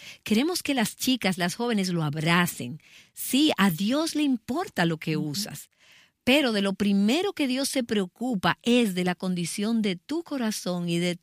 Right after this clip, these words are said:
Speaker 1: tu
Speaker 2: Así es.
Speaker 1: relación con Él. Creo que algunas de las jóvenes que han crecido en una cultura cristiana o no han estado en un ambiente donde se hablaba mucho a este respecto, o donde las personas no pensaban que era algo importante,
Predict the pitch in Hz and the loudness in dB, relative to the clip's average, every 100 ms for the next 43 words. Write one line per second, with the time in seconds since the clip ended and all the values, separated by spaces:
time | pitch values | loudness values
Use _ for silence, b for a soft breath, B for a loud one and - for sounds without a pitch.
0 | - 277 339 240 175 165 - 170 170 185 | -6 -2 -2 0 0 -2 -2 -4 -4 -4
1 | 170 147 143 135 135 - B B B B | -4 -2 -2 -2 -6 -14 B B B B
2 | B - 311 381 381 262 262 269 220 208 | B -8 -6 -4 -4 -2 0 0 0 -2
3 | 214 196 180 - 208 277 254 240 202 185 | -2 -2 -2 -2 -4 -2 -2 -2 -2 -2
4 | 208 220 208 202 202 202 180 - - 156 | -2 -4 -6 -4 -4 -4 -6 -8 -4 0
5 | 156 151 110 b b b b b _ 180 | 0 -2 -8 b b b b b _ -2
6 | 185 180 185 196 240 311 311 233 - 247 | 0 2 2 2 2 2 2 0 0 -2
7 | 247 202 214 214 196 202 214 202 175 165 | 0 0 0 0 0 0 0 -2 -4 -2
8 | 160 156 147 151 180 214 180 208 233 160 | -2 -2 -4 -2 -2 -2 -2 -4 -6 -6
9 | 143 - 180 202 185 - 190 175 - 143 | -6 -4 -4 -4 -6 -4 -4 -4 -8 -16
10 | B B B _ - 214 226 220 220 226 | B B B _ -4 0 0 0 0 -2
11 | 214 302 370 330 - - 202 247 285 247 | -4 -4 -4 -6 -8 -4 -2 0 0 0
12 | 277 392 220 202 196 196 196 196 185 - | 0 0 -2 0 0 -2 -4 -4 -6 -2
13 | 170 170 208 269 | -2 -2 -4 -8